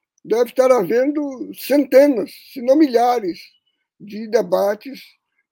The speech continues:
como esse nosso. E é, é, é, é,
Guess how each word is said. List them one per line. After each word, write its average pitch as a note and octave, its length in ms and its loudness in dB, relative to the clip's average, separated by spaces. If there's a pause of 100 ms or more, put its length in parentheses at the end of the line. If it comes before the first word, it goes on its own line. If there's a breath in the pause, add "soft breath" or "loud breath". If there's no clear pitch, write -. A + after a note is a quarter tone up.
(840)
como - 160 2
esse - 160 -4
nosso. A3 480 -6 (1400)
E C4 260 0
é, C#4 40 2
é, C#4 400 0
é, B3+ 420 2
é, F#4+ 40 6